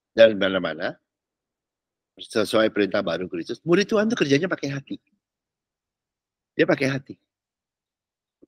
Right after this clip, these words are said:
Dia bukan pakai tindakan atau apa, no. Pakai hati.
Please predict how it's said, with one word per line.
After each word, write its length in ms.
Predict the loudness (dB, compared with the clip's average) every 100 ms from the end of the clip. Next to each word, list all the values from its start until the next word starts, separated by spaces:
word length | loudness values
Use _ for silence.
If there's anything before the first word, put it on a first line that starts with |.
| 2
Dia 120 | 4
bukan 240 | 6 4
pakai 560 | 4 4 6 6 4 0 _ _ _ _ _ _ _ _ -4
tindakan 880 | -2 0 0 0 2 2 2 0
atau 200 | -4 -6
apa, 120 | -8 -14
no. 200 | -20 -20 _ -6
Pakai 200 | -2 -2
hati. 300 | -4 -12 -16